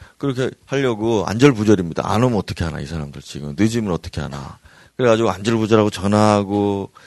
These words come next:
기도하고 또 일찍 오면 일찍 와서 막 이렇게 하고 또 손잡아주고 같이 기도하고 다 오면은, 다 오면은 같이 우리 기도 준비하고 막 이렇게. 그 누가 시켰나 모르겠어요.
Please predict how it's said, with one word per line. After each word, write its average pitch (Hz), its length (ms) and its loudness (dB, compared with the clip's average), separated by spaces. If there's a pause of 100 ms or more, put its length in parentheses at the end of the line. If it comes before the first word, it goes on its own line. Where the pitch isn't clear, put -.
(920)
기도하고 104 460 0
또 85 280 -6
일찍 143 240 0
오면 123 280 2
일찍 110 200 -4
와서 101 280 -2
막 - 260 -6
이렇게 107 240 -6
하고 107 260 -2
또 107 140 -4
손잡아주고 104 560 -2
같이 92 240 -8
기도하고 101 800 -2 (260)
다 104 240 2
오면은, 113 640 2 (300)
다 - 220 -6
오면은 107 320 -2
같이 - 240 -10
우리 95 140 -4
기도 95 400 -4
준비하고 85 600 -6 (340)
막 82 200 -8 (440)
이렇게. 131 400 -2 (140)
그 147 120 -12
누가 131 240 -4
시켰나 175 420 -2
모르겠어요. 92 680 -4